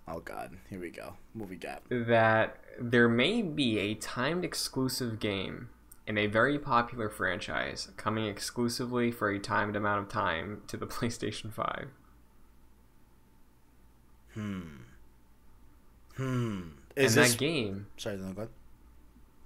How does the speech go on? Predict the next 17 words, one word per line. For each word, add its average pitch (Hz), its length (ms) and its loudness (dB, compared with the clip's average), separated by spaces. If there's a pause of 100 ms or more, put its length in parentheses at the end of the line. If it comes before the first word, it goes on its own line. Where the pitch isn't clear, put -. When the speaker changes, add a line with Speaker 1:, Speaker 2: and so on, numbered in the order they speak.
(320)
Speaker 2:
Do - 80 -8
you - 20 -2
have 101 80 -2
a 98 40 -4
guess? 104 320 -2 (1120)
Speaker 1:
Is 123 180 4
this 147 180 8
referring 160 440 6
to 147 140 4
the 131 120 4
Imran 120 580 4
Khan 117 420 0
quotes? 151 500 -8 (1200)
Speaker 2:
I 107 100 -4
don't 139 300 -6
know. 135 400 -8 (300)
Speaker 1:
Okay. - 340 -8